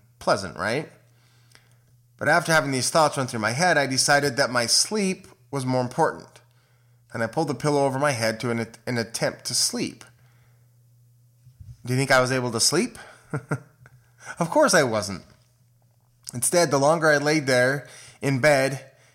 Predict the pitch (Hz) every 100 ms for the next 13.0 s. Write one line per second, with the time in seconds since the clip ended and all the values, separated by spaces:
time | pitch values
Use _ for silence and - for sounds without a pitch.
0 | _ 143 - 165 170 151 135 - 226 175
1 | 156 143 143 135 135 - 165 156 139 123
2 | - - 277 156 123 101 113 151 - -
3 | - _ _ _ _ - 175 175 170 165
4 | - 135 156 160 151 175 160 127 139 151
5 | 139 135 123 127 131 151 143 131 - -
6 | 147 160 160 135 151 143 135 131 127 156
7 | 143 131 - 135 139 147 147 127 123 139
8 | 127 - 113 113 156 170 - 110 104 -
9 | - _ _ _ _ _ _ _ _ _
10 | _ _ _ _ _ _ _ _ _ _
11 | _ _ 143 147 165 175 170 165 - 131
12 | 139 - - 156 - 131 120 117 104